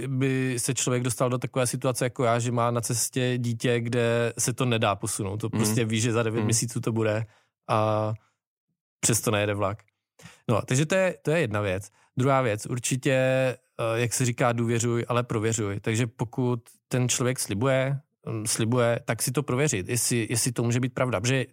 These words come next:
Speaker 1: já jsem jako neřekl, eh, nějaké zákulisní detaily, ale byly tam nějaké náznaky, jako že ten manažer nemusí úplně mluvit pravdu a že už dříve měl tendence k tomu lhát, jenom aby namotivoval lidi. Takže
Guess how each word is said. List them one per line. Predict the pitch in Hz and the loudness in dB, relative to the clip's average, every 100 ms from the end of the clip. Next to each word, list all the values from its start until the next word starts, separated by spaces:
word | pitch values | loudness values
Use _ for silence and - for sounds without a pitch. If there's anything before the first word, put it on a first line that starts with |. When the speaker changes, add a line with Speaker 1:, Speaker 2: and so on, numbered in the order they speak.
| _ | _
Speaker 1:
já | 120 123 | 0 0
jsem | - 135 | 2 0
jako | 123 | 0
neřekl, | 127 113 117 123 117 113 | 0 0 -2 -2 0 0
eh, | 110 | 0
nějaké | 117 107 127 | 0 0 0
zákulisní | 110 104 117 - 104 | 0 0 -2 -2 -4
detaily, | 90 110 113 | -2 0 2
ale | 117 | 2
byly | 113 120 | 0 0
tam | 127 123 | 0 0
nějaké | 117 - | 0 0
náznaky, | 127 110 120 - | 0 0 -2 -4
jako | 117 127 | -4 -2
že | 117 120 120 - _ | 0 0 -2 -10 _
ten | 127 131 | 0 2
manažer | 117 117 120 120 | 2 2 0 0
nemusí | 117 113 117 123 | 0 -2 0 -2
úplně | 113 123 | 0 0
mluvit | 120 127 - | 2 0 0
pravdu | 107 110 127 123 | -2 0 -2 0
a | 120 | 0
že | 127 | 2
už | 127 127 | 0 0
dříve | 117 123 123 | 0 2 2
měl | 127 | 0
tendence | 123 123 120 120 127 | 0 -2 0 0 -2
k | |
tomu | 120 127 | -2 0
lhát, | 131 110 113 123 | 2 4 2 2
jenom | 117 120 | 0 0
aby | 110 117 | 0 0
namotivoval | 113 113 123 123 113 | -2 -2 0 0 0
lidi. | 104 113 117 - - - _ | 0 -2 -2 -8 -20 -20 _
Takže | 120 117 131 127 131 | 0 2 2 2 2